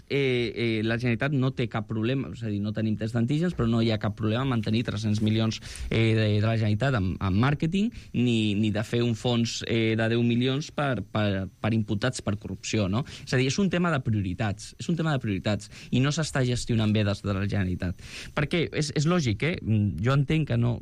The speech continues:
que no es pugui gestionar perquè fa molt de temps que no es gestiona. Només, només, eh, es, es té un re-, un relacte que es va, que es va comunicant a la gent on, on l'estat espanyol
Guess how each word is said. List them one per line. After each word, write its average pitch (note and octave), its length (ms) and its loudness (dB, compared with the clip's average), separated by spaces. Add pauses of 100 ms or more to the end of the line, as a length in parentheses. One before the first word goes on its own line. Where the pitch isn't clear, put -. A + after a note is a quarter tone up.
(140)
que A#2 80 -8
no A#2 160 0
es - 80 -6 (240)
pugui D#3 320 0
gestionar A2+ 480 -6
perquè - 300 -4 (180)
fa - 240 -4
molt D3+ 220 2
de B2+ 40 0
temps C3 240 -2
que A#2 80 -4
no A#2 140 -2
es G#2+ 60 -6
gestiona. F#2+ 500 -6
Només, A#2+ 380 2 (340)
només, A#2+ 380 2 (100)
eh, A2 380 2 (100)
es, G#2 140 -4 (680)
es - 100 -2
té C3+ 80 0
un C3+ 140 4
re-, A#2 160 -4
un A2+ 500 2
relacte D3+ 440 -2 (260)
que - 80 -2
es A2 160 -4
va, G#2+ 480 2 (640)
que - 80 0
es A#2+ 80 4
va C#3 100 2
comunicant B2 380 2
a A2+ 60 0
la - 40 0
gent E3 300 2
on, B2 140 4 (180)
on A2 300 2 (180)
l'estat B2+ 400 0
espanyol A2+ 340 0